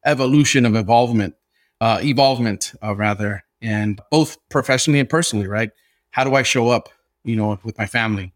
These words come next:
now that I'm retired, now that I don't have all these operational commitments? You know, what do I like, what I don't like? Now that I have more flexibility, what do I do with it? What do I wear? <laughs> You know, I, you know, I, I've had to kind of figure out how to dress myself. And, and so that's been a change.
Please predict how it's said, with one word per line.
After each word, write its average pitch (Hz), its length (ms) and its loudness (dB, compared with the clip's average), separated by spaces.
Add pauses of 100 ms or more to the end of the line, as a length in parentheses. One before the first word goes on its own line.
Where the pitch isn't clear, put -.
now 107 120 -8
that 110 100 -4
I'm 107 80 -2
retired, 101 460 -2
now 107 120 -4
that 113 100 -2
I 110 100 2
don't 107 160 -2
have 107 160 -2
all 110 100 -2
these 107 200 -4
operational 107 500 -2
commitments? 104 640 -6 (100)
You 120 100 -8
know, 107 80 -4
what 123 120 0
do 123 60 2
I 113 80 2
like, 113 260 0
what 113 100 0
I 113 80 0
don't 110 300 -2
like? 101 260 -4
Now 110 200 -2
that 113 80 -2
I 107 40 0
have 110 140 -2
more 110 160 -4
flexibility, 113 720 -2 (140)
what 110 160 -6
do 110 40 0
I 110 80 0
do 131 140 2
with 127 120 0
it? - 120 -16
What 135 100 -2
do 156 60 4
I 165 100 4
wear? 156 380 2 (260)
<laughs> - 540 -16
You 160 100 4
know, 127 120 2
I, 127 100 -2 (480)
you 123 60 0
know, 123 80 2
I, 113 200 0
I've 117 140 0
had 127 220 0
to 131 100 -2
kind 123 240 -2
of 110 100 -6
figure - 460 -2
out 123 240 -2
how 123 100 -2
to 117 120 0
dress 131 260 -2
myself. 110 460 -4
And, 101 260 -4
and 104 160 -6
so 110 140 -8
that's 135 320 -2
been 120 300 -2 (540)
a 120 80 -4
change. 110 400 -2